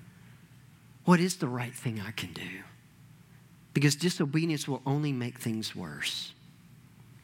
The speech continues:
But then David said, "O Lord,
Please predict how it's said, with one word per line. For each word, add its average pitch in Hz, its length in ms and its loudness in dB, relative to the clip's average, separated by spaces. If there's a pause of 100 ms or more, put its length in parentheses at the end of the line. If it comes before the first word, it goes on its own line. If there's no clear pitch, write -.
(680)
But 175 140 8
then 233 200 4
David 160 340 0
said, 131 540 0 (640)
"O 180 100 8
Lord, 180 640 0